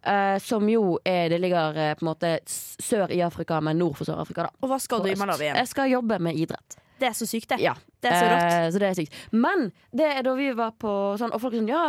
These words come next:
Speaker 1: nei, du skal til Afrika», liksom. Og så,
Speaker 2: Ja.
Speaker 1: det er så mange som bare tenker Afrika, og da tenker de at det bare er ett stort land. Eller sånn,
Speaker 2: Ja, eller sånn,
Speaker 1: folk har
Speaker 2: folk
Speaker 1: forståel-,
Speaker 2: vet at det
Speaker 1: folk,
Speaker 2: er
Speaker 1: ja,
Speaker 2: forskjellige
Speaker 1: ja, ja.
Speaker 2: land. Men samtidig
Speaker 1: Men
Speaker 2: så er det sånn, «Ah, ja, han eller hun har opprinnelse fra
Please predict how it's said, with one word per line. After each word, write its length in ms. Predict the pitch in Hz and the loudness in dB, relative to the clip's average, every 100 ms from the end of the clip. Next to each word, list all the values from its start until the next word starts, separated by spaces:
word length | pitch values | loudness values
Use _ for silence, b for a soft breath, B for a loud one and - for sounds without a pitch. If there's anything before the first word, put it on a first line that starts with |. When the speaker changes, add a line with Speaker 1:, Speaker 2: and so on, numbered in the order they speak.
| 254 | 0
Speaker 1:
nei, 160 | 233 202 | -2 -2
du 40 | |
skal 100 | 208 | -4
til 100 | 208 | -4
Afrika», 280 | 202 180 160 | -4 -6 -8
liksom. 300 | 156 156 196 208 | -6 -6 -8 -8
Og 80 | |
så, 100 | 220 | -2
Speaker 2:
Ja. 120 | 240 247 b b b | -2 -2 b b b
Speaker 1:
det 100 | 240 | -6
er 40 | 233 | -4
så 60 | 233 | -2
mange 260 | 196 220 233 | -2 -2 -2
som 140 | 190 | -4
bare 160 | 180 196 | -4 -4
tenker 260 | 180 175 185 | -6 -4 -2
Afrika, 380 | 202 - 170 160 | -2 -4 -8 -6
og 100 | 165 | -4
da 80 | 165 | -6
tenker 120 | 170 | -4
de 60 | 156 | -2
at 60 | |
det 100 | 175 170 | -2 -2
bare 200 | 160 175 | -2 -4
er 60 | |
ett 140 | 180 - | -6 -10
stort 260 | - 170 170 | -10 -8 -6
land. 240 | 240 302 | -4 -2
Eller 140 | 233 226 | -2 -2
sånn, 160 | 247 302 | -2 0
Speaker 2:
Ja, 180 | 330 311 | 2 0
eller 120 | 311 | 0
sånn, 160 | 311 269 | 0 0
Speaker 1:
folk 60 | |
har 100 | 302 | 0
Speaker 2:
folk 160 | 330 349 | -2 -2
Speaker 1:
forståel-, 460 | 262 339 269 214 185 | 0 0 2 4 4
Speaker 2:
vet 200 | 175 147 | 2 0
at 60 | |
det 120 | 311 240 | -2 0
Speaker 1:
folk, 100 | 247 | 2
Speaker 2:
er 120 | 262 | 2
Speaker 1:
ja, 100 | 196 | 2
Speaker 2:
forskjellige 320 | 202 147 120 | 2 0 2
Speaker 1:
ja, 0 | |
ja. 140 | - | 0
Speaker 2:
land. 140 | 359 233 B B - | 0 -4 B B -4
Men 140 | 302 | -4
samtidig 320 | 311 226 226 233 | -2 0 2 0
Speaker 1:
Men 80 | |
Speaker 2:
så 100 | 277 | 0
er 40 | 294 | 0
det 100 | 247 | 0
sånn, 180 | 220 226 b b _ | -2 -4 b b _
«Ah, 300 | 285 294 277 - | 0 2 0 -2
ja, 340 | 269 277 269 262 _ - | -2 0 2 -2 _ -4
han 240 | 254 269 | -4 -2
eller 160 | 262 262 | -2 -2
hun 320 | 214 247 233 - | -2 -2 -6 -4
har 300 | 226 226 233 | 0 0 0
opprinnelse 420 | 233 214 190 208 | -4 -6 -6 -6
fra 100 | 185 | -2